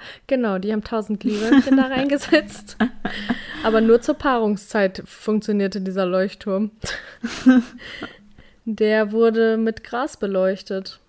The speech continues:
Speaker 1: Also die haben Gras da reingemacht und angezündet und immer wieder
Speaker 2: Ach
Speaker 1: nach-,
Speaker 2: so, aha.
Speaker 1: nachgepackt.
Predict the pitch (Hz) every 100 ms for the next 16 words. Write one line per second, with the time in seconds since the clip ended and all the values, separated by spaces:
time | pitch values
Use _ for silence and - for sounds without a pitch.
0 | _ _ _ _ _ _ - 202 190 202
1 | 202 202 202 214 233 220 233 233 240 254
2 | 233 240 240 240 254 262 269 226 240 214
3 | 220 240 214 208 214 226 - 180 165 170
4 | 190 190 170 180 190 180 202 160 160 180
5 | 196 196 - - - -